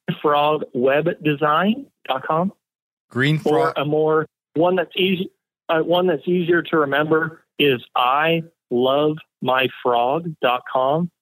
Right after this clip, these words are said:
Speaker 1: That's I love my frog dot com. That'll take you right there.
Speaker 2: Okay, and that's how people can connect with you.
Speaker 1: Yep.
Speaker 2: Did, uh, Grayson listen to my podcast and reach out to you, or how did you get connected to him? He's a big fish.
Speaker 1: Yeah, well, actually,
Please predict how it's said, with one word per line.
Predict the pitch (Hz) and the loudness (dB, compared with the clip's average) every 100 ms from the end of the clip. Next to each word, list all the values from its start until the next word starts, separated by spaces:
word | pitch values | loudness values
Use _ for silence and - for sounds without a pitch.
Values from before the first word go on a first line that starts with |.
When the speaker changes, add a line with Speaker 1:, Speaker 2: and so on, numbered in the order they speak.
| _ - | _ -4
Speaker 1:
That's | 127 123 - | -4 -4 -6
I | 131 127 - _ _ _ _ _ 131 | -4 -4 -6 _ _ _ _ _ -2
love | 131 135 | -2 0
my | 131 127 - | 0 0 -2
frog | 135 131 127 | 0 0 0
dot | 131 127 | -2 -2
com. | - 135 139 127 | -2 -2 0 0
That'll | 117 113 | 0 -2
take | - 120 | -6 -4
you | 123 | 0
right | 120 113 | 0 -2
there. | 117 110 120 _ _ _ _ - | -2 -2 -4 _ _ _ _ -4
Speaker 2:
Okay, | 120 - 104 | -4 -2 0
and | |
that's | 117 107 | 0 0
how | 120 | -2
people | - 120 110 | 0 0 0
can | - 117 | -2 -4
connect | - 107 104 - | -2 0 -2 -2
with | 101 - | -6 -4
you. | 98 92 - | -4 -4 -2
Speaker 1:
Yep. | 233 233 - - - _ | -2 -2 -16 -20 -20 _
Speaker 2:
Did, | 135 165 160 | -2 0 0
uh, | 151 | 0
Grayson | 113 143 165 180 175 | -2 0 0 0 0
listen | 147 165 175 | 0 0 -2
to | 160 | 0
my | 160 127 | 0 0
podcast | 113 143 151 170 165 - | 0 -2 -2 -2 -2 -2
and | 127 | 0
reach | 139 127 | 0 0
out | 143 156 | 0 0
to | 185 | 0
you, | 143 | 0
or | |
how | 139 | 2
did | 151 139 | 0 0
you | |
get | 135 139 | -2 -2
connected | 135 131 - 139 113 - | 0 -2 0 -2 -2 -2
to | 120 | -2
him? | 120 135 | 0 2
He's | 123 151 | 2 0
a | |
big | 120 127 - | 0 -2 -2
fish. | 156 135 - - _ _ - | -2 -2 -4 -10 _ _ -4
Speaker 1:
Yeah, | 151 190 214 | 0 0 2
well, | 165 | 2
actually, | 160 170 - - _ - | 2 0 -4 -16 _ -20